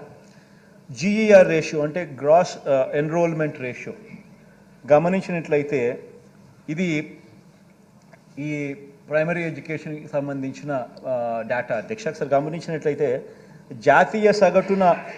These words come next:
తొంభై ఆరు పాయింట్ తొమ్మిది ఒకటి ఉంటే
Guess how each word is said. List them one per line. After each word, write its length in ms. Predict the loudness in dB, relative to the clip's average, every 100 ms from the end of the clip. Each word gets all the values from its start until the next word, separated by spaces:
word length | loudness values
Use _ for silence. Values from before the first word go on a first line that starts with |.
| -18 -8 -2
తొంభై 420 | -2 2 2 2
ఆరు 520 | 4 8 8 6 -4 0
పాయింట్ 500 | 2 2 0 -6 -4
తొమ్మిది 340 | -4 -2 -4
ఒకటి 380 | -4 -4 -6 -8
ఉంటే 460 | -8 -6 -2 -2